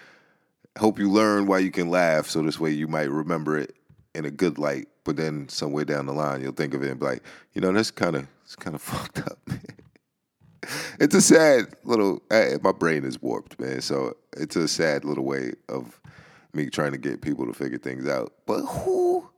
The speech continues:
who, like, I know personally,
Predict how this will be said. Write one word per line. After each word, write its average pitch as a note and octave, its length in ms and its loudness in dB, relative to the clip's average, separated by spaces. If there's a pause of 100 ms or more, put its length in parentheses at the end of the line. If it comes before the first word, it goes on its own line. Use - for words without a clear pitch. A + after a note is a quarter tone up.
(480)
who, B3 640 2 (140)
like, A2+ 240 4 (680)
I G#2 140 4
know F#2+ 440 2 (1160)
personally, C#2+ 480 -4